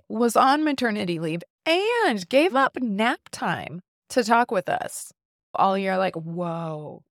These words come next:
right? It's a big deal. We talked about this a little bit with the O C dad, Jason Adams, but nap time is precious time. So the fact, again, the F word,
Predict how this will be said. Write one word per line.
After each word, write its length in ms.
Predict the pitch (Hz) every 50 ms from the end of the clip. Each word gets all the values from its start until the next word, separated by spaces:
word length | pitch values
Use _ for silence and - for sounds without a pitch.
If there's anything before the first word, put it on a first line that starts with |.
| _
right? 400 | - 175 160 180 185 202 220 - _ _
It's 140 | - 190 -
a 60 | 285
big 200 | 247 320 320 247
deal. 340 | 233 294 294 277 202 131 - - _ _ _ _ _ _
We 160 | - 262 269
talked 240 | - 302 277 294 -
about 240 | 392 381 320 277 -
this 180 | 285 262 - -
a 80 | 240
little 180 | 208 220 214 214
bit 200 | 196 226 208 202
with 120 | 202 - _ _ -
the 240 | 185 185 185 180
O 160 | - 185 190 190
C 240 | 180 - 214 196
dad, 540 | 180 170 185 185 180 170 175 196 233 285 277 -
Jason 420 | - 202 202 185 - - 190 180
Adams, 540 | - 139 175 170 170 180 196 254 269 - - _
but 160 | - 269 254 220
nap 320 | 254 254 214 233 247 -
time 280 | - - 311 302 311 311 -
is 200 | 208 254 233 -
precious 1200 | - - - - 202 196 185 180 180 180 180 180 185 185 185 190 190 - - - 185 160 - - -
time. 360 | - 170 - - - - - _ _ _ _ _
So 220 | - - - 330 277
the 120 | 294 262 -
fact, 640 | _ - - 262 254 240 190 180 - - - - - _ _
again, 340 | - 175 - 170 165 165 180
the 200 | 190 196 - -
F 220 | 202 247 262 -
word, 340 | 247 196 180 185 180 185 -